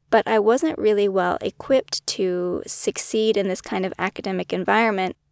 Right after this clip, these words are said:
based on everything that I had going on. So I had to often reconsider what I was trying to do, what was school even doing for me, why did I want to be there?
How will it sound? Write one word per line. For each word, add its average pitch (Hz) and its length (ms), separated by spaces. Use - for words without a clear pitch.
based 214 240
on 196 120
everything 190 680
that 196 280
I - 80
had 214 340
going 208 260
on. 214 340
So - 220
I 185 120
had 247 280
to 220 240
often 185 580
reconsider 214 960
what 185 240
I 190 140
was 185 180
trying 190 340
to - 120
do, 220 400
what 185 280
was 196 140
school 185 400
even 180 300
doing 208 320
for 202 200
me, 208 440
why 185 260
did 170 140
I 185 100
want 185 200
to 180 60
be 202 240
there? 202 300